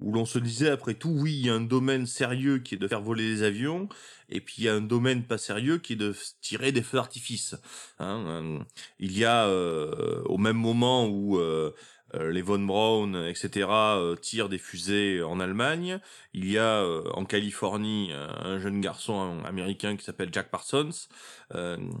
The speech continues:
qui lui aussi fait partir des, des fusées, et, euh, tout le monde, euh, se moque de lui, ou beaucoup de gens se moquent de lui, parce qu'on considère qu'en gros, euh, ces fusées, oui, ce sont des feux d'artifice, hein.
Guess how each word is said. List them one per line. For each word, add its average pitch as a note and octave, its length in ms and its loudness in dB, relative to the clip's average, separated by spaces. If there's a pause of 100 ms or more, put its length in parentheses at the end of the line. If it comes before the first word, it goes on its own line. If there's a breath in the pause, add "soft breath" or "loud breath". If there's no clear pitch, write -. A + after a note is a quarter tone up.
(160)
qui - 160 -4
lui G#2 160 2
aussi A#2 380 0
fait G2+ 140 -4
partir F#2 360 -4
des, D2+ 300 -6
des F2 160 -6
fusées, A#2 560 -2 (380 loud breath)
et, G#2+ 180 0
euh, F2+ 100 0
tout - 160 -10
le F#2+ 60 0
monde, A#2+ 340 4
euh, F#2 220 4
se - 160 -4
moque A2 240 2
de G2+ 80 2
lui, D#3 360 0
ou G#2 200 -4 (580)
beaucoup G2 300 -2
de F#2+ 60 -2
gens A2+ 180 2
se - 160 -6
moquent F#2+ 180 -2
de F#2 80 0
lui, A#2+ 420 2 (320 loud breath)
parce - 200 -6
qu'on F#2+ 180 -2
considère G#2 560 0
qu'en F#2 160 -4
gros, A#2 480 6
euh, F2+ 220 4
ces - 180 -2
fusées, G#2+ 580 2
oui, D#3+ 220 0
ce F#2 140 -6
sont B2+ 200 -4
des G#2 120 0
feux - 120 -10
d'artifice, A#2 520 -4
hein. A#2 100 -6